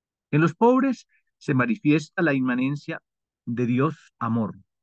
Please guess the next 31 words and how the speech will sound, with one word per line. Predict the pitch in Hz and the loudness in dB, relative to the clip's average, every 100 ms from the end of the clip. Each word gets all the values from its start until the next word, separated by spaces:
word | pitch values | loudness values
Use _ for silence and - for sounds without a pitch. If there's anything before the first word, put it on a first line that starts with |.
| _ | _
que | 135 | -8
espera | 131 170 175 | -4 -2 0
de | 202 | -2
sus | 175 131 | -4 -6
hijos | 143 151 143 | -6 -6 -6
el | 139 | -8
socorro | 127 - 147 156 175 | -10 -6 -2 -2 -2
para | 139 120 | -4 -4
los | 110 | -4
necesitados. | 110 110 104 101 98 95 - _ _ _ _ _ _ _ _ _ | -6 -10 -12 -12 -10 -10 -14 _ _ _ _ _ _ _ _ _
Mil | 113 127 131 | -2 0 0
veces | 147 180 143 - | 0 0 -2 -8
podrá | 113 107 117 - _ | -6 -2 -4 -6 _
ir | 123 127 - | -4 -4 -6
un | 139 143 | -8 -8
sirviente | 139 131 123 120 131 | -8 -4 -2 -4 -8
a | |
cuidar | - 110 110 131 - _ _ _ | -4 -2 0 -2 -6 _ _ _
y | 113 | -10
asistir | 107 110 110 123 120 | -10 -12 -8 -6 -4
a | 123 | -4
los | 135 | -6
pobres, | - 220 160 98 - _ _ - | -6 -4 -4 -6 -10 _ _ -6
y | 123 | -4
otras | 131 143 | -2 -2
tantas | 135 135 156 180 _ _ _ - | 0 0 -2 -12 _ _ _ -2
encontrará | 147 131 131 123 113 117 107 139 - | 2 2 0 -6 -8 -8 -8 -8 -8
a | 117 | -8
Dios | 117 156 - | -6 -6 -8
en | 214 | -4
ellos. | 220 196 _ _ | -2 -2 _ _